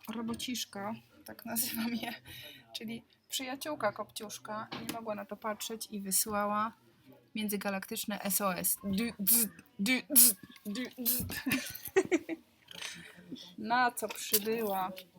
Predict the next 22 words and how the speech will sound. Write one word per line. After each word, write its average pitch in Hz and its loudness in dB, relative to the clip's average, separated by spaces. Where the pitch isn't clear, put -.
wróżka 233 -2
robociuszka 226 -2
i 190 -2
powiedziała: 202 0
„Tu 294 6
masz 240 6
strój 254 2
Atomic 220 2
Blue”, 214 4
muszę 190 0
sprawdzić, 190 0
czy - -10
to 190 -6
jest 185 -4
jakiś 196 -6
prawdziwy 196 -4
kolor, 190 -4
„ozdobiony 208 0
klejnotami 247 4
i 233 0
swoje 220 2
narzędzia, 202 4